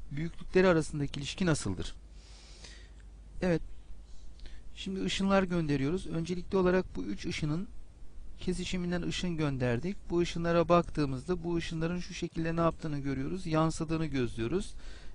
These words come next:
Hemen bu ışınların uzantılarına bakıyoruz. Bu ışınların uzantılarına baktığımızda ışınların uzantılarını şu şekilde geçtiğini görüyoruz. Şimdi öncelikli olarak tek tek ışınlardan, e,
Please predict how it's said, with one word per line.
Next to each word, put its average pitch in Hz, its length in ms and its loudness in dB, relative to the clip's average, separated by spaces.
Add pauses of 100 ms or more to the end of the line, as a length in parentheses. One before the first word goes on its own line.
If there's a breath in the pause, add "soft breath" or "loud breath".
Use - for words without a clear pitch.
Hemen 185 320 2
bu 196 140 2
ışınların 175 500 0
uzantılarına 170 800 2
bakıyoruz. 139 580 -2
Bu 185 100 2
ışınların 175 440 -2
uzantılarına 170 800 0
baktığımızda 139 640 2
ışınların 170 640 -4
uzantılarını 151 680 0
şu - 160 -10
şekilde 156 580 -2 (460)
geçtiğini 170 540 0
görüyoruz. 147 500 4 (840 loud breath)
Şimdi 196 420 0 (640 soft breath)
öncelikli 196 440 2
olarak 175 300 6
tek 214 220 2
tek 190 180 2
ışınlardan, 160 680 4 (540)
e, - 320 0